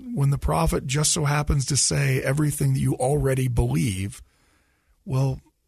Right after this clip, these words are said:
that's not really following the prophet. The whole point of having a prophet is to lead you places that you wouldn't go otherwise. That's why God calls prophets, and Brigham Young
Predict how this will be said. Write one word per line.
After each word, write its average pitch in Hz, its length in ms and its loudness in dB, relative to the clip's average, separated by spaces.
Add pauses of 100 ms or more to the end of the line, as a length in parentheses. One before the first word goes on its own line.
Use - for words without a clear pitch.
(120)
that's 156 240 0
not 190 140 2
really 175 200 4
following 160 460 2
the 135 80 0
prophet. 135 480 0 (720)
The 113 80 -2
whole 139 140 2
point 170 320 2
of 156 60 0
having 151 320 2
a 139 60 0
prophet 151 500 0
is 123 160 2
to 127 120 0
lead 156 340 2
you 143 180 2
places 131 500 0
that 135 120 -2
you 135 200 2
wouldn't 151 600 0
go 160 300 2
otherwise. 139 920 -4 (680)
That's 170 300 -2
why - 180 2
God 156 340 0
calls 196 320 0
prophets, - 720 -4 (540)
and 117 180 0
Brigham 165 360 2
Young 120 420 0